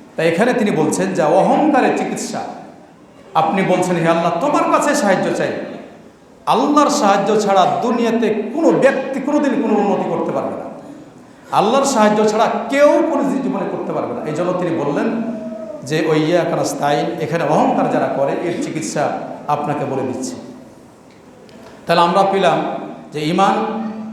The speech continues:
সাথে জড়িত দ্বিতীয় নম্বর ইখলাস। ইখলাসের আর একটা দলিল যে আপনি যাবে সিয়াম রাখি।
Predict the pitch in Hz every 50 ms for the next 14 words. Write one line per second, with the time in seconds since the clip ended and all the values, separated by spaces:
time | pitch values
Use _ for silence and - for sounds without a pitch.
0 | - - - - - 170 160 170 160 147 160 165 175 175 175 220 208 - - 170
1 | 160 170 170 170 160 156 156 147 147 - - 165 156 120 - - - - - -
2 | - - - - - - - - - - - - - - - - - 208 220 220
3 | 240 277 262 - 269 247 220 202 185 180 175 175 180 180 190 190 190 196 190 -
4 | - - - - - - - - - - 165 180 202 226 - - - 220 - -
5 | - - - - - - - - - - - - - - - - - 117 147 160
6 | 160 160 175 180 170 175 160 156 - - - - 185 196 196 190 - 143 131 -
7 | - -